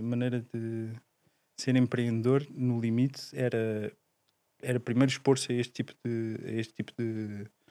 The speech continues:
era tentar expor-se o máximo a, a pessoas que já fizeram isto antes e que já têm, e que, e que podem ser role models que,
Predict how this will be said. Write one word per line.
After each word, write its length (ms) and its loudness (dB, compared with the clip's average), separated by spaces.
era 200 -2
tentar 320 6
expor-se 440 2
o 40 2
máximo 600 2
a, 280 -4
a 40 -6
pessoas 300 -2
que 80 -6
já 80 2
fizeram 300 0
isto 200 -4
antes 240 0
e 60 -4
que 100 -12
já 120 -4
têm, 580 -4
e 40 -12
que, 200 -4
e 160 -4
que 80 -16
podem 260 4
ser 460 4
role 260 6
models 520 2
que, 520 -2